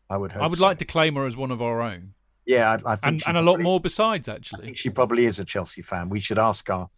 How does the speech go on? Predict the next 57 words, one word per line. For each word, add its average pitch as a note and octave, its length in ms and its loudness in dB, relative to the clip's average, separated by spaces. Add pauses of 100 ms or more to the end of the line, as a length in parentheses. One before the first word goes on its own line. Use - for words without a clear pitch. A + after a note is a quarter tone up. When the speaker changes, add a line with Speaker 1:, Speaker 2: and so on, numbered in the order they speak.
(260)
Speaker 1:
our G2+ 140 0
friends G2 360 -2
over F#2+ 200 0
the E2+ 100 -8
pond F#2+ 400 -2
whether F2+ 240 -6
Belinda F2 380 -8
Carlisle F2 480 -6
supports - 420 -14
Chelsea. F2+ 440 -16
I'd G2+ 140 -8
like G#2 220 -8
that F2+ 180 -18
very F2+ 200 -10
much, - 320 -12
Speaker 2:
I C3 60 -14
Speaker 1:
if - 40 -14
Speaker 2:
bet G3 160 -2
Speaker 1:
she D3 60 -6
Speaker 2:
she's D#3 100 -4
Speaker 1:
did. C#3+ 100 -6
Speaker 2:
a - 20 -6
go-goer. C#3+ 600 -2 (680)
Speaker 1:
Very G2+ 280 0
clever, F2 460 -6
very F2+ 220 -8
Speaker 2:
Cool. - 120 -6
Speaker 1:
clever. - 200 -8
Speaker 2:
I C3+ 180 0
think F#3+ 340 -2 (220)
Speaker 1:
He B2+ 80 -18
was C3 140 0
originally A2+ 400 4
with G#2 240 2
the F#2+ 80 -2
Go-Go's, E2+ 520 -6
of D#2+ 100 -16
course, E2 280 -10
for F2 140 -10
those E2 240 -10
who D#2 80 -18
don't D#2+ 300 -12
Speaker 2:
Who, F3 240 -8
for D3+ 120 -6
those F#3 220 4
who F3 40 2
think D#3+ 220 -2
I'm D3 80 0
just D3 220 -6
being C#3+ 180 -2
misogynistic, B2+ 800 -6
oh, B2 120 -4
Speaker 1:
Yeah, G#2+ 120 2
Speaker 2:
fu-, C#3 260 -4
yeah, A#2+ 200 -6
Speaker 1:
yeah, G2+ 80 -4
Speaker 2:
exactly. - 320 -18